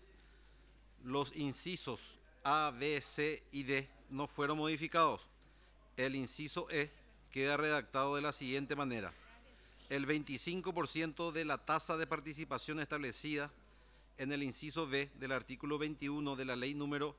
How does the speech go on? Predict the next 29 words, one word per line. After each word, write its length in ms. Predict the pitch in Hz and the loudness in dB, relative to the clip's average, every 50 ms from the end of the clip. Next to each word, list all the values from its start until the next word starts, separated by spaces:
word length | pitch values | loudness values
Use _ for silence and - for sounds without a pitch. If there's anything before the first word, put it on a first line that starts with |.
| - - - - - | -14 -20 -20 -20 -12
cinco 440 | - - - 147 147 143 - 131 117 | -8 -6 -4 -2 -2 -2 -2 -2 0
mil 200 | 123 139 151 139 | 0 -2 -2 -2
quinientos 540 | 151 143 131 131 139 139 123 151 147 - | -4 -2 -2 -2 -2 -2 -2 -4 -6 -4
treinta 320 | - 147 156 156 139 - 139 | -2 -2 -2 -2 -2 -2 0
y 60 | 131 | 0
ocho 360 | 135 139 135 - - 139 131 - - - - | 0 0 0 -4 -8 -10 -12 -14 -18 -20 -6
barra 400 | 120 120 123 127 135 143 139 135 | 0 2 2 4 4 2 0 0
dos 180 | 127 135 123 113 | -2 -4 -6 -4
mil 240 | 120 135 151 143 - | -4 -4 -4 -4 -4
quince, 420 | - 160 156 135 - - 117 107 - - - - - - - - - - - - - - - - - - - | -2 -2 -2 -2 -2 -6 -8 -10 -12 -18 -20 -20 -20 -20 -20 -20 -20 -20 -20 -20 -20 -20 -20 -20 -18 -6 -2
que 140 | 147 151 143 | 0 0 2
modifica 640 | 147 151 151 151 131 - - 165 175 165 - 170 | 2 2 0 0 0 -2 -2 -2 -2 0 2 4
la 100 | 165 151 | 4 4
ley 380 | 135 131 131 139 143 156 151 - - - | 4 4 2 2 2 0 -4 -8 -10 -6
número 580 | 135 135 143 147 147 151 151 147 151 165 - - - - - - | -2 0 0 2 2 2 2 2 2 0 -2 -8 -18 -16 -2 0
cuatro 320 | 147 147 - - 131 127 | 0 0 2 0 -2 -2
mil 200 | 123 135 151 151 - - - - - - - - - | 0 -2 -2 -4 -6 -14 -20 -20 -20 -20 -20 -20 -10
cuarenta 460 | - 143 143 143 151 151 151 139 135 | -2 0 2 2 2 0 0 -2 -4
y 60 | 120 110 | -4 -4
cinco 440 | - - 156 156 156 139 151 147 | -2 -2 -2 -2 -4 -4 -4 0
barra 400 | 127 139 143 143 143 151 151 - - - - | 2 2 4 4 2 0 -2 -4 -8 -16 -14
dos 260 | 127 120 123 117 - | -8 -4 -4 -4 -2
mil 240 | 127 139 156 156 143 | -2 -2 -2 -2 -2
diez, 400 | 139 156 170 165 - - - - - - - - - - - - - - - - - | 2 4 4 4 4 2 -2 -6 -10 -18 -20 -20 -20 -20 -20 -20 -20 -20 -20 -10 -2
que 140 | - 147 143 | 0 0 2
modifica 680 | 143 151 151 147 143 127 - - 151 160 147 - 170 | 2 0 0 0 -2 -4 -4 -4 -4 -4 0 0 2
la 120 | 165 160 151 | 4 4 4
ley 260 | 143 139 147 151 156 | 4 4 2 2 2
número 540 | 151 151 151 151 151 151 147 156 160 147 | 2 2 2 2 4 4 4 2 2 -2